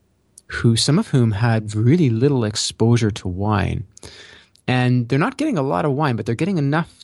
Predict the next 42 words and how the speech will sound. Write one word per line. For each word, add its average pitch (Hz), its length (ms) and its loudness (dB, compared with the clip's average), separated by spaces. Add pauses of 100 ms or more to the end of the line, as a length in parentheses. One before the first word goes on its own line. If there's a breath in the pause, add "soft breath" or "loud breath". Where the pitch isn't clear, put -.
to - 120 -6 (180)
taste - 480 0
it. 98 180 -2 (400 soft breath)
And 120 220 4
they're 127 260 2
all 151 460 2 (100)
kinda 135 280 0
getting 120 420 -2
excited 160 720 -2
about 92 320 -2
it. 101 40 -8
It's - 140 -4
like, 95 200 -8
"Wow, 120 400 -2 (140)
this 151 200 4
is 202 180 0
really 117 300 2
interesting." 143 680 -2 (400 loud breath)
But 143 180 -2
that's 208 300 -2
an 247 80 2
application 139 840 -2 (220)
of 110 280 -2
rigor, 180 480 2 (220)
if - 140 -6
you 120 80 4
like, 110 300 0 (400)
to 170 280 2
diversification. 165 1040 0
So, 143 320 0 (280 loud breath)
in 151 120 0
other 190 140 2
words, 139 220 0
sometimes 214 360 -2
we're 147 120 0
afraid 156 520 0
of 185 80 0
certain 180 280 2
things. 175 340 0
We're 117 140 -4
afraid 143 500 0
of 127 220 2